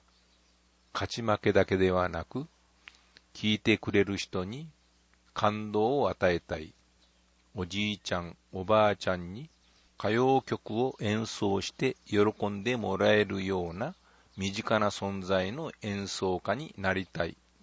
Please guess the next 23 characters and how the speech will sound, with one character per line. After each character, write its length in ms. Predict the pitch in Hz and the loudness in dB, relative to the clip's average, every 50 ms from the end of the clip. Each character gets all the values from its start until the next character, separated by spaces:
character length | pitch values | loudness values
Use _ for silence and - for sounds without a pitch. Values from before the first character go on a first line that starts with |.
| - | -8
と 120 | - 143 135 | -6 -4 -2
話 420 | 104 107 104 98 90 - - 147 | 0 0 0 -2 -2 -4 -8 -10
す 100 | - - | -6 -4
佐 160 | - 87 82 - | -4 -2 0 2
々 100 | 98 90 | 0 0
木 120 | - - | 0 -2
さ 200 | - - - 85 | -6 -4 -4 -4
ん。 140 | 85 85 - _ _ _ _ _ _ _ _ _ _ _ _ _ _ _ _ _ _ _ - | -4 -6 -12 _ _ _ _ _ _ _ _ _ _ _ _ _ _ _ _ _ _ _ -16
受 140 | - 87 85 | -14 -14 -10
験 300 | - - 107 104 104 95 | -6 -4 -4 -2 -4 -6
生 320 | - - - 95 90 92 | -6 -4 -2 -2 -2 -2
の 100 | 107 123 | -4 -6
今 140 | 123 - - | -6 -6 -8
年、 380 | - - - - - - - - _ _ _ _ _ _ _ _ _ - | -6 -6 -6 -6 -6 -10 -10 -14 _ _ _ _ _ _ _ _ _ -10
音 260 | 98 98 101 104 104 | -8 -6 -6 -4 0
大 280 | 101 107 101 101 101 98 | 2 4 4 4 2 -2
入 260 | 98 98 98 98 95 | -4 -6 -6 -4 -2
学 280 | 92 95 - - - | -2 -2 -2 -4 -4
を 160 | 113 123 127 110 | -4 -4 -4 -4
目 120 | 98 95 | -4 -4
指 180 | 90 95 101 98 | -2 -2 -2 -2
し 120 | - - | -4 -6
て 260 | _ - 135 - - | _ -8 -8 -8 -8